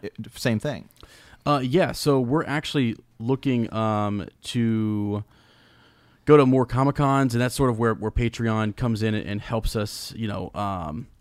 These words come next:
Speaker 2: travel and, and get autographs and do different things. Um, is it, is it, is it, oh, I can never say his name. Is it Nick?
Speaker 1: Pff, I don't know.
Speaker 2: Ni-,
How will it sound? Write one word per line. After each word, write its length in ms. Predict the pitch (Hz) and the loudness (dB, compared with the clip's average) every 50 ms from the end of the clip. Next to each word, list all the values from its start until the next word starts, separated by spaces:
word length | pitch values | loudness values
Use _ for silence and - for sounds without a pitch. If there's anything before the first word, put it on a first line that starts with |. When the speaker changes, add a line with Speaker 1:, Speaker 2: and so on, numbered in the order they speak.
| - _ _ _ _ _ - - - | -20 _ _ _ _ _ -20 -14 -8
Speaker 2:
travel 520 | - 131 117 123 135 123 135 131 127 123 | -6 -4 -2 -2 -2 0 0 0 0 0
and, 200 | 107 110 110 107 | 0 -2 -2 -4
and 160 | 76 98 107 104 | -4 -6 -4 -4
get 120 | 123 110 | -4 -2
autographs 600 | 98 123 127 127 107 117 120 120 120 117 110 - | 0 0 0 0 -2 0 0 0 0 -2 -2 -6
and 80 | 110 107 | -6 -4
do 80 | 123 | -2
different 280 | 120 120 110 123 117 - | -2 -2 -4 -4 -6 -4
things. 460 | 123 117 113 113 110 107 107 - - - _ - - - - - - _ _ - | -2 -2 0 0 -2 -2 -4 -8 -14 -18 _ -20 -20 -20 -20 -20 -20 _ _ -4
Um, 600 | - 113 113 110 107 107 104 104 104 104 104 113 - - - - - _ _ _ _ _ _ _ _ _ _ _ _ _ | 0 0 2 2 2 2 2 0 0 -2 -4 -8 -12 -18 -20 -20 -20 _ _ _ _ _ _ _ _ _ _ _ _ _
is 160 | 120 113 110 | -4 -2 -2
it, 180 | 120 113 - - | -2 -4 -2 -4
is 220 | 117 120 110 110 | -4 -4 -4 -4
it, 140 | 113 - - | -6 -6 -6
is 160 | 107 110 101 | -6 -6 -4
it, 120 | 107 104 - - - _ _ - - | -4 -6 -8 -10 -18 _ _ -20 -18
oh, 140 | 175 - - - - | -18 -18 -16 -18 -20
I 40 | - - | -20 -12
can 120 | - 127 | -6 -4
never 120 | 135 123 113 | -4 -4 -2
say 100 | - 117 | -2 -2
his 120 | 104 101 | -4 -2
name. 140 | 107 104 101 | -2 -4 -4
Is 120 | 104 107 | -4 -6
it 100 | 110 - - | -8 -10 -10
Nick? 260 | - 104 110 123 - | -6 -4 -4 -4 -4
Speaker 1:
Pff, 580 | - 107 104 - - - - - - - - 92 | -4 -8 -10 -8 -8 -10 -10 -10 -12 -16 -10 -4
I 140 | 90 92 90 | -4 -2 -2
don't 80 | 85 | -2
know. 180 | 78 76 71 64 - - - _ _ _ | -6 -8 -10 -12 -14 -20 -20 _ _ _
Speaker 2:
Ni-, 140 | - 113 135 | -6 -6 -6